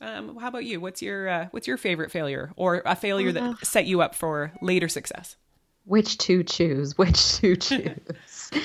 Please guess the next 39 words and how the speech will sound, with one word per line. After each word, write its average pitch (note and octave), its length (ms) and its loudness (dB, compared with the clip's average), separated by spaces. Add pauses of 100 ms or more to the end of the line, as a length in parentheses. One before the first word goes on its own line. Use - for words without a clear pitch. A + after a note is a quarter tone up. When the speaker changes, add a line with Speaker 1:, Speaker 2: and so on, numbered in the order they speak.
(420)
Speaker 2:
I C4 80 2
don't C#4 140 6
know. C4+ 200 8
I C3 140 6
don't E4 100 4
know G4 120 2
why F4 160 6
this F4 180 -2
one A#3+ 180 -2
comes A3 280 -4
to G#3 60 0
mind. F3+ 460 0 (480)
Um, F3+ 720 2
but F#3+ 140 4
when G3 100 2
I F#3 160 2
was A3 380 -2
twenty-three, G3+ 920 -2
so F#3 160 2
I D#3 100 4
had D#3+ 440 0 (200)
just F3+ 240 -4
finished F#3+ 300 -2
university, E3 540 0
I D#3 60 2
ended F#3+ 180 4
up, F3+ 180 2 (640)
my, D#3 240 0 (400)
I, E3+ 140 -2 (100)
I G3 60 -2
finished C4 320 2 (100)
halfway F3+ 480 0
through E3+ 300 -4
a F3+ 40 2
year F#3+ 300 -2
rather D#3+ 320 0
than D3+ 220 -4
going D3 320 -2
until, C#3 500 -4